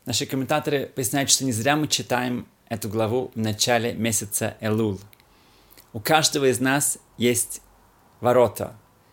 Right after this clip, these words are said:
Это наши глаза, наши уста, наш рот и наши уши. По отношению к нашему рту, наши уста, всем понятно, что тут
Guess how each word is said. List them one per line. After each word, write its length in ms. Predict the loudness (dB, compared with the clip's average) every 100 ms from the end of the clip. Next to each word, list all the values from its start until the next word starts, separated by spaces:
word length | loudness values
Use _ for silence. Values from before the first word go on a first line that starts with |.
| _ -8
Это 420 | -8 -2 -2 -2
наши 440 | -4 0 2 0 -6
глаза, 580 | -4 -2 0 0 -2 -6 -18 _ _ _ _ _ _ _
наши 440 | -4 -2 0 -2 -4
уста, 360 | -6 -2 -2
наш 260 | -2 -2 0
рот 420 | 2 2 -2 -18 _ _ _ _ _
и 260 | -2 -2 -4 _
наши 500 | -4 -2 -2 -2 -6 -8
уши. 400 | -2 0 -2 -6 -12 _ _ _ _ _ _ _ _ _ -20 -20 -20 -20 -6
По 80 | -2
отношению 480 | 0 4 4 4 2
к 80 | 4
нашему 640 | 4 6 4 2 2 2
рту, 460 | 0 0 2 4 2
наши 340 | 0 -2 -2
уста, 580 | 2 2 4 4 4 0 -6
всем 240 | -6 -4 -2
понятно, 340 | 0 0 0
что 240 | -2 -2
тут 380 | -2 -4 -8 -12